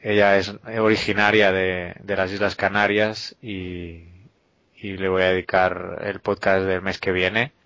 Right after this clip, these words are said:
y a ella y bueno, pues a toda la familia, a mi mamá también, que pues me dijo que podía ser un bonito detalle hacer esto y pues tiene, tiene toda la razón.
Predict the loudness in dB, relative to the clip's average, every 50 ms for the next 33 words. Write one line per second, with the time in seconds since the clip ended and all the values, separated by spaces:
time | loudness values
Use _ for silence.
0 | _ _ _ -8 -6 -4 -4 -4 -4 -6 -6 -8 -10 -10 -12 -12 -14 -6 -2 2
1 | 4 4 4 6 6 6 6 6 4 2 0 -2 0 -2 -4 -4 -2 -4 -2 2
2 | 4 4 4 4 4 0 -2 0 0 2 4 4 4 2 0 -2 -2 -2 0 0
3 | 0 0 0 0 0 -2 -4 -4 -6 -16 _ _ _ _ _ -20 _ _ _ _
4 | _ -6 -4 -4 -4 -4 -6 -6 -6 -6 -4 -4 0 0 0 0 0 -2 0 0
5 | 0 -2 -4 _ _ _ _ _ _ _ _ _ _ -20 -20 _ -2 0 2 4
6 | 4 4 4 4 2 2 2 0 -2 -2 -2 0 2 4 4 4 4 4 2 0
7 | -2 -4 -10 -12 -4 -4 -2 2 4 4 4 4 4 2 0 0 2 2 0 2
8 | 2 2 2 2 0 -4 _ _ -20 -20 _ _ _ -10 -8 -8 -8 -8 -6 -4
9 | -2 -2 -2 -2 -6 -8 -2 0 2 2 4 6 6 8 8 8 6 4 2 -2
10 | 0 2 2 2 2 -2